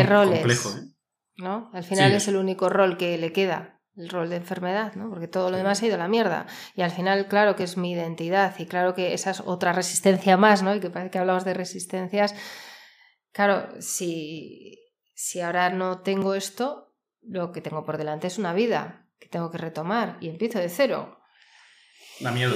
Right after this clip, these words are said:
Speaker 2: Y eso me daba identidad. Y es un momento muy, muy delicado, muy,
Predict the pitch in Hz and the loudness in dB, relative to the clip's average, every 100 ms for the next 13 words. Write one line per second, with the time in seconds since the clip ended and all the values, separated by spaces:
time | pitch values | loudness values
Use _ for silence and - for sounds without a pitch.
0 | 180 180 170 175 175 175 180 214 220 240 | 0 0 0 0 0 0 0 0 4 4
1 | 226 180 165 165 196 220 170 - - - | 4 2 -2 -2 2 2 0 -10 -18 -20
2 | _ - 175 185 180 175 175 170 - - | _ -16 -6 -2 -2 0 0 0 0 -2
3 | 214 214 208 214 214 233 220 214 202 196 | 0 2 2 2 2 2 4 4 2 2
4 | 185 170 165 165 156 156 165 165 165 165 | 2 0 -2 -4 -2 -4 -6 -6 -6 -6
5 | 160 160 156 151 160 | -6 -8 -8 -12 -14